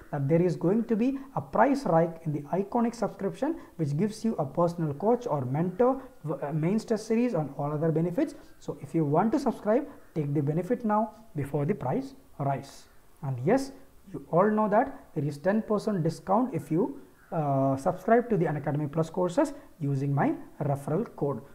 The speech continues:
So those who are interested to subscribe, you can use my referral code Dinesh R T ten to avail discount of ten percent over various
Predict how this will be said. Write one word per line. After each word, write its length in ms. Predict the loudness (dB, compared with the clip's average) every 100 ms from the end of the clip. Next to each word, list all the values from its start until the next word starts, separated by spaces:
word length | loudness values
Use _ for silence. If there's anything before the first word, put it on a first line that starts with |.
| -6
So 80 |
those 160 | -4 -2
who 80 | -2
are 140 | -2 -2
interested 400 | 0 0 -2 -4
to 60 |
subscribe, 460 | -2 -2 0 2 2 -2 -8
you 80 | -2
can 180 | 0 2
use 180 | 2 4
my 160 | 4
referral 360 | 4 2 0 0
code 200 | 0 2
Dinesh 280 | 0 0 2
R 100 | 2
T 160 | 0
ten 300 | 0 0 0 -6 -10
to 140 | -8 -4
avail 320 | 0 2 2 0 -8 -6
discount 480 | -6 -4 -4 -4 -2
of 220 | -4 -2
ten 180 | 0 0
percent 380 | -2 -6 -6 -4
over 240 | -2 -2
various 400 | -2 0 0 -2